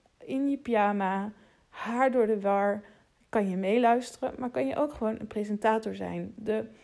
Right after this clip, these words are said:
geluidskwaliteit is ook echt heel erg goed. Ehm, het is ook heel rustig, dus mensen, je ziet, hè, wanneer iemand aan het praten is. Ehm, je kan mensen heel makkelijk uitnodigen, er wordt niet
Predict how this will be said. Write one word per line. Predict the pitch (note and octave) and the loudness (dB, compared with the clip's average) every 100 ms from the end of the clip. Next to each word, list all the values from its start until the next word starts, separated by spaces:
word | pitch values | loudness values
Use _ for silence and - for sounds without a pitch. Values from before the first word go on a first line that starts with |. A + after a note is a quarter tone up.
| - _ | -20 _
geluidskwaliteit | - G#3 B3 D4 C4+ A#3 A3 G#3+ G#3+ | -2 2 2 2 -2 -4 -2 -2 -2
is | - G#3 | -6 -8
ook | G3+ | -6
echt | - - - | -10 -10 -18
heel | - G#3 D4+ D#4 | -2 4 4 4
erg | F#3+ F#3 | 0 -2
goed. | B3+ E4+ - - _ - - _ - | 0 0 -2 -16 _ -20 -20 _ -6
Ehm, | G3+ G3 G#3+ | -4 -2 -4
het | B3 D4+ | -4 0
is | |
ook | C#4+ - | 0 0
heel | F#3+ F3 | -4 -6
rustig, | F#3 G3 A#3+ - - E4 | -2 -2 -2 0 -2 -2
dus | - - | -10 -6
mensen, | G#3+ G#3 A3 G#3 - A3+ | -4 -2 -2 -6 -4 -6
je | G3+ | -4
ziet, | A#3+ A#3+ - - | -4 -6 -12 -6
hè, | C4 C#4 | -4 -2
wanneer | G#3 G3 - | -4 -4 -6
iemand | G3+ G#3 | -6 -4
aan | G#3 | -4
het | G#3 | 0
praten | C#4+ D4 D4 | 2 4 2
is. | - B3+ - - - - - _ | 0 -2 -4 -14 -20 -20 -20 _
Ehm, | - F#3 F#3+ F#3 G3 A3 | -6 -4 -4 -4 -8 -8
je | G#3 G#3 | -6 -4
kan | G#3 G3 G3 G3+ - - | -2 -2 -2 -4 -10 -14
mensen | - G#3 G3+ G3+ | -6 -4 -2 -4
heel | G3 A3 | -2 -2
makkelijk | G#3 G3+ G#3 | -2 -4 0
uitnodigen, | C4 D4+ D4 B3+ B3 B3+ A#3 G#3 | 2 4 4 0 0 -2 -2 -4
er | F#3+ | -6
wordt | F#3 G3 | -6 0
niet | A#3+ D4+ - | 0 0 -6